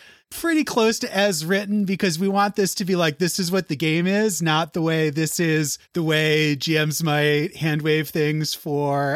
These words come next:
an actual play. And I am absolutely gonna look up precisely what one needs to do to stand themselves up. Unless actually he's gonna try to shoot you from the ground, which, I mean,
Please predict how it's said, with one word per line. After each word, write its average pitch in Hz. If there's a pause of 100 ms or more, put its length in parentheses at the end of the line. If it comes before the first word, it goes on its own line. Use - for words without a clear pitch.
an 143
actual 208
play. 254 (380)
And 180 (160)
I 180
am 190
absolutely 175
gonna 208
look 196
up 196 (300)
precisely 202
what 190
one 175
needs 165
to 170
do 139 (160)
to 120
stand 175
themselves 135
up. - (680)
Unless 220
actually 254
he's 190
gonna 175
try 165
to 135
shoot 143
you 127
from 143
the 131
ground, 113
which, 123 (180)
I 185
mean, 185